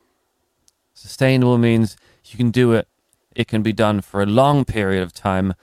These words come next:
without stopping. Sustainable, and that's what you want, for your practice to be sustainable. Another thing you can do is record it, then listen to it, work on your problem areas,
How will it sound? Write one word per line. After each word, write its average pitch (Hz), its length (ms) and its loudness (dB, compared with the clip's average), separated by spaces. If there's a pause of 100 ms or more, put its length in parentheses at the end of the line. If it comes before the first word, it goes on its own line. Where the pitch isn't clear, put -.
(200)
without 95 300 -4
stopping. - 720 -12
Sustainable, 110 880 -2 (220)
and 104 100 -2
that's 117 240 -2
what 113 120 -4
you 113 120 -2
want, 104 300 -2 (120)
for - 120 -6
your 95 100 0
practice - 460 -6
to - 80 -20
be 101 100 -6
sustainable. 87 800 -8 (960)
Another 165 400 4
thing 131 220 0
you 117 140 2
can 110 160 0
do 110 200 2
is 101 160 0
record 185 560 2
it, 131 220 0 (680)
then 110 260 2
listen 113 320 -2
to 98 220 0
it, 127 160 -2 (640)
work 120 520 0
on 120 120 2
your 113 120 2
problem 113 500 0
areas, 92 560 -2